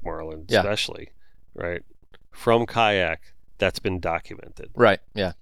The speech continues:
Speaker 2: That, that's what I tell people. I say, I say the biggest game fish ever landed from a kayak, 'cause there's one, there's
Speaker 1: Yeah,
Speaker 2: one guy.
Speaker 1: I guess it would. Yeah, it could be a blanket category at that point,
Speaker 2: Yeah,
Speaker 1: right?
Speaker 2: yeah.
Speaker 1: Yeah.
Speaker 2: 'Cause that, the, the only thing that, that somebody has me on is, uh, uh, Joel Abramson.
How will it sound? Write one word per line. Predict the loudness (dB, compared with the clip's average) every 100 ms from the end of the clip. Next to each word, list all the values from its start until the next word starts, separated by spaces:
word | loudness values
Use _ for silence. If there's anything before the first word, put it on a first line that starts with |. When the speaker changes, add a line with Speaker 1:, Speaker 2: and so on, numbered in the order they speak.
| 2
Speaker 2:
That, | 4 6
that's | 4
what | 4
I | 6
tell | 4
people. | 4 2
I | 2
say, | 4 4 4
I | 4
say | 4 4
the | 4
biggest | 2 2
game | 2 4 4
fish | 2 2 0 0
ever | 4 6 6 4 -6 -20 -18 0
landed | 2 4
from | 2
a | 4
kayak, | 6 6 4
'cause | 2
there's | 2 2
one, | 0 4
there's | 6
Speaker 1:
Yeah, | 8
Speaker 2:
one | 8
guy. | 8 8
Speaker 1:
I |
guess | 6 6
it |
would. | 6 4 0 0
Yeah, | 4 4 2 -6
it | 0 2 2
could | 4 4
be | 6
a | 6
blanket | 4 4 2 2
category | 2 4 4 4
at | 4
that | 2 2
point, | 0 6
Speaker 2:
Yeah, | 6 6
Speaker 1:
right? | 4
Speaker 2:
yeah. | 2 6
Speaker 1:
Yeah. | 6 4 2
Speaker 2:
'Cause | 4 6
that, | 6 8
the, | 6
the | 8
only | 6 6
thing | 6
that, | 6 4 4
that | 4 4 2 -2
somebody | 2 4 6
has | 4 4
me | 6
on | 6 6 4 0
is, | 4 4 6
uh, | 6 8 8 4 0 -12 -20 -20 -20 -20 -6
uh, | -4 -2 -4 -6 -8 -12 -16 -18 -20 -20 -20 _ -20 -20 -20 -20 -20 2
Joel | 6 8 10
Abramson. | 8 6 2 0 -2